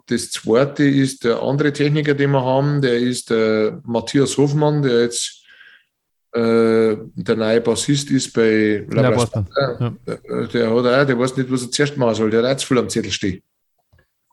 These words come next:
Speaker 1: Der hat uns das, noch ein Album gemacht. Also da haben wir so ein Weihnachtskinderalbum, das hat, war mir noch irgendwie am Herzen gelegen,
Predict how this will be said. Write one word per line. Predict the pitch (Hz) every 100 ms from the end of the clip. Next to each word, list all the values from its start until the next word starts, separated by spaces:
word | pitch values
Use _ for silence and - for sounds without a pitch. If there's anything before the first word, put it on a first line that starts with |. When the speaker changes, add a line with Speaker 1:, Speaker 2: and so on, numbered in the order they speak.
| -
Speaker 1:
Der | 107
hat | 120
uns | 131 -
das, | 117 107 - - 123
noch | 127 139 120
ein |
Album | 117 110 110
gemacht. | 104 90 -
Also | 104
da | 101
haben | 110
wir |
so | 120 117
ein | 107
Weihnachtskinderalbum, | 110 127 123 - - 139 139 139 127 127 127 - - - -
das | 117
hat, | 117 131
war | 120 127
mir | 127
noch | 127
irgendwie | 131 127 120
am | 113
Herzen | 113 120 139 127
gelegen, | 120 127 127